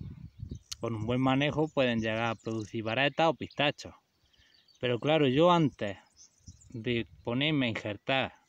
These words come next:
una planta de estas en una cornicabra o en un patrón distinto, pues lo primero que he de saber es qué tipo de pistacho me echa y hasta cuán-, y cómo es la producción, porque puedes tener mucha planta de esta,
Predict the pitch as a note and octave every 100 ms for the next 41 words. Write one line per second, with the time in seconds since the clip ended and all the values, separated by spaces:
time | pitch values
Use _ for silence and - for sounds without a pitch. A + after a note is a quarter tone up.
0 | _ _ _ C#3 D3 C3+ A#2+ C#3 B2 A#2+
1 | C3+ C3+ - G2+ - - A#2+ C3+ B2 B2
2 | A#2+ A#2 C3+ C3+ A2+ F#2 F2 F2+ A2+ C3
3 | - B2 A2+ B2+ C3 A#2+ - C#3 B2+ -
4 | A2+ C3 _ _ _ _ _ - A#2+ A2+
5 | G2+ A2+ A#2+ C3+ C#3 D3+ D3+ C#3+ C#3 D3
6 | D#3+ - D3+ D#3 E3 D#3 D#3+ D3+ B2+ C#3+
7 | - C#3 - B2+ C3 D3 - A#2+ B2+ C#3+
8 | _ - - - - _ - - - C#3
9 | C3 C3 - A2 - C#3 D3+ - - A#2
10 | A2+ - D3 D#3 D3 C3 G#2+ A2 G#2 G2
11 | C3 D#3 C#3 - - _ _ _ A2 G2
12 | - G2 F#2+ F2+ F2 - C3+ C#3+ - C#3
13 | C#3 C#3 C#3 C#3+ B2 C3+ C3 C3 D3 D3
14 | - C3+